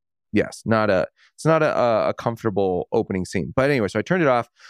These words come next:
So I didn't know much other than that. So watching this, I'm like, "Oh, yes, okay, so I remember this. He's a surgeon." And it opens up with operation on the, someone getting operated on. And then, yeah, they did a good job of, like, what,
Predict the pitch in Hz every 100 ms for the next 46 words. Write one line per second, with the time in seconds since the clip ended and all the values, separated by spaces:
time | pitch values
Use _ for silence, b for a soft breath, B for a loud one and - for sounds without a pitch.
0 | B 156 202 202 180 156 151 139 127 113
1 | 104 - 123 113 - 127 139 151 131 123
2 | 117 - 117 110 - 165 95 - 107 98
3 | - 82 110 113 107 85 - 90 101 -
4 | 104 95 101 101 - b b b b -
5 | 104 104 98 95 - - 80 101 107 98
6 | 95 101 87 - 92 98 - 95 92 92
7 | 90 85 - 92 98 78 - - 113 110
8 | 101 101 101 87 92 90 90 90 87 87
9 | 82 - 101 101 101 101 98 98 _ _
10 | _ _ _ _ 143 185 147 156 202 240
11 | 240 190 185 196 175 175 131 - 117 135
12 | 165